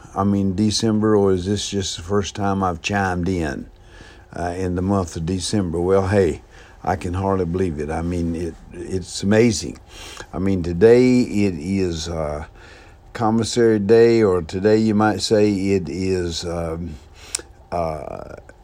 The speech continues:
<coughs> it's, uh, Tuesday. No, no, no, see, it's not Tuesday, it's not Wed-, it's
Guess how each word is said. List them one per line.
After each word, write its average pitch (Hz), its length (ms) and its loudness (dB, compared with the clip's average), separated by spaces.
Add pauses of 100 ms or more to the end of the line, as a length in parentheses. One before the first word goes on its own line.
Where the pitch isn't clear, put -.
<coughs> - 60 6 (920)
it's, 113 380 -4
uh, 82 300 0 (760)
Tuesday. 165 800 6
No, 110 220 4
no, 95 240 2
no, 78 180 -4
see, 104 320 -2
it's 85 300 -8
not 110 280 -2
Tuesday, 117 440 -2
it's 85 180 -4
not 101 260 -2
Wed-, 110 320 -2
it's 110 400 -6